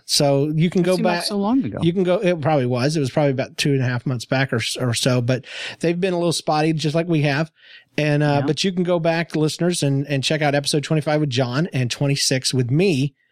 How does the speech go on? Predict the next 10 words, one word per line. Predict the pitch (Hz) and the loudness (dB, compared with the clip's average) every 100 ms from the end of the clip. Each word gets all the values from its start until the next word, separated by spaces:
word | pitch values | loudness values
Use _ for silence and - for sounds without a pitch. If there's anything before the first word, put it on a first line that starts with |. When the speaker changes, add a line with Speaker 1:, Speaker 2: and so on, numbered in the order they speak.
| _ _ | _ _
Speaker 1:
whenever | 127 127 127 | -2 -2 -4
it | 117 | -6
becomes | 123 120 117 117 | -4 -2 -2 -2
available | 117 139 117 104 113 - - _ _ - - | -2 -2 -2 -2 -4 -6 -20 _ _ -12 0
Speaker 2:
Hey, | 311 294 | 4 4
that's | 262 233 | 4 2
Speaker 1:
on | 233 | 2
the | 254 | 2
Speaker 2:
cool. | |
Speaker 1:
podcast | 302 240 285 - 104 - | 2 2 0 -2 -2 -2